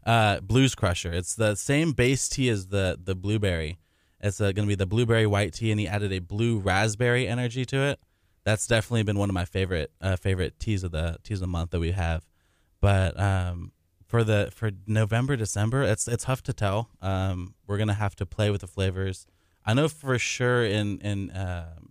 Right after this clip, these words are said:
in November, I would like to have something with a little bit of the orange, a little bit of the cinnamon, kinda get those fall flavors, get you excited for Christmas a little bit.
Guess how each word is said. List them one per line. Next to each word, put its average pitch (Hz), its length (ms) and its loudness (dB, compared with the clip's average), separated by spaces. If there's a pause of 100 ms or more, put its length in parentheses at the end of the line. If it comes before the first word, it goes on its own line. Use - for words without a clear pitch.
(120)
in 95 300 -6
November, 95 800 0 (440)
I 104 80 0
would 107 100 0
like 104 160 0
to 107 100 -2
have 101 220 0
something 98 320 0
with 92 120 -2
a 95 60 -4
little 98 200 -2
bit 95 120 0
of 95 80 0
the 87 80 -6
orange, 92 480 -4
a 95 60 -4
little 92 120 -4
bit 90 60 0
of 87 60 -4
the 87 60 -6
cinnamon, 90 380 -4
kinda 95 200 -4
get 92 160 -4
those 90 180 -4
fall 95 280 -2
flavors, 92 440 -6
get 92 160 -8
you 92 60 -6
excited 90 340 -2
for - 80 -20
Christmas 90 400 -6
a - 60 -10
little 92 100 -2
bit. 92 240 -2